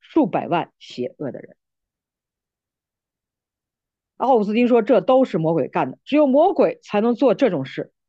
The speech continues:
托马斯·阿奎那认为魔鬼是真实存在的，他谈到了驱魔，并将信，坚信魔鬼的力量尽管不如神强大，但比人类强大。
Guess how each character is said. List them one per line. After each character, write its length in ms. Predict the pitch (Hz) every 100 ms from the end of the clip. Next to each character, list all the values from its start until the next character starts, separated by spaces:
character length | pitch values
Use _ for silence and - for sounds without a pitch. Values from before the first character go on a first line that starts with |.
| _
托 80 | 220
马 200 | 170 143
斯· 240 | - 202 190
阿 160 | 196 196
奎 160 | 175
那 240 | 143 170 - _ _ _ -
认 120 | 359
为 120 | 359
魔 240 | 277 277
鬼 160 | 330 147
是 140 | 151
真 200 | 156 240
实 120 | 214 180
存 200 | 151 135
在 180 | 180
的， 140 | 131 - _ _
他 120 | - 175
谈 240 | - 135
到 100 | 170
了 100 | 131
驱 220 | 131 -
魔， 300 | 165 123 - _ _ _ -
并 200 | 277 208
将 260 | 262 269
信， 280 | 262 277 -
坚 240 | - 311 320
信 200 | - 190
魔 200 | 165 220
鬼 100 | 190
的 80 | 180
力 180 | 247
量 240 | 170 151 - _ _
尽 240 | - 320 196
管 220 | 147 - -
不 80 | 185
如 140 | 180
神 240 | - 151
强 240 | 220 120 117
大， 220 | 117 - _ _
但 180 | - 196
比 120 | 147
人 180 | 139 147
类 100 | 175
强 220 | 160 120
大。 180 | 123 123